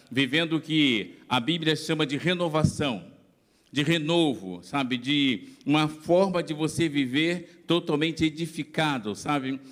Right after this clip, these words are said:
vivendo uma vida realmente plena. E o texto que nós acabamos de ler é um texto muito interessante, porque nós entendemos que reconstrução dá trabalho, exige esforço, determinação.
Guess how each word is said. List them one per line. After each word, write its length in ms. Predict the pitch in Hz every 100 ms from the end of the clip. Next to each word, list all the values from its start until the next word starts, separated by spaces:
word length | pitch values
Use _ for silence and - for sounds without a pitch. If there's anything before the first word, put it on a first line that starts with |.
| - -
vivendo 360 | 143 139 170
uma 120 | 160
vida 200 | 143 160
realmente 380 | 156 160 170 160
plena. 580 | - 135 120 98 87 104 - -
E 120 | 139 180
o 60 |
texto 380 | 180 185 208 165
que 80 | 143
nós 140 | 147
acabamos 420 | 139 135 165 156
de 80 | 127
ler 540 | 131 156 104 92 - _ _ _ _ _ 120
é 80 |
um 80 | 135
texto 240 | 131 147 165
muito 180 | 165 156
interessante, 760 | 139 127 - 160 160 113 85 - - -
porque 320 | - 131 143 156
nós 220 | 156 147
entendemos 540 | 165 156 147 160 151
que 80 | 151
reconstrução 1040 | 147 175 - 156 147 127 - 160 139 85 - - - - -
dá 140 | 123
trabalho, 560 | 139 147 127 147 151 127
exige 320 | 127 131 151
esforço, 560 | 151 - 147 156 151 110
determinação. 1000 | 127 - 135 135 131 104 151 151 143